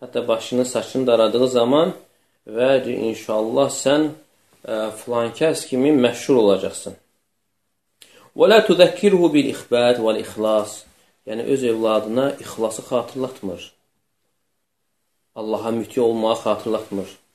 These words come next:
Və Allah qatında olanları istəməyi xatırlatmır. Müsəlmanlara fayda verməyi xatırlatmır. Və innəmə ən yu'raf. Yəni xatırlatdığı nədir? Ha, tanınacaqsan.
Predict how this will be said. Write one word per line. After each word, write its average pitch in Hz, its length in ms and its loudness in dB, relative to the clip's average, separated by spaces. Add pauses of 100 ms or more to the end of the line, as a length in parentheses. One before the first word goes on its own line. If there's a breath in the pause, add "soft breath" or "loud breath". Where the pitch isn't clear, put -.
(480 soft breath)
Və 123 40 0
Allah 143 480 8
qatında 156 520 4
olanları 143 560 6
istəməyi 143 640 4 (100)
xatırlatmır. 123 720 2 (520 soft breath)
Müsəlmanlara 151 800 8
fayda 151 640 6 (220)
verməyi 151 560 10
xatırlatmır. 127 720 4 (440 soft breath)
Və 139 100 8 (100)
innəmə 170 400 8
ən 156 160 10
yu'raf. 151 540 10
Yəni 127 240 6
xatırlatdığı 156 680 4
nədir? 165 360 8 (520)
Ha, 123 300 2
tanınacaqsan. 123 800 4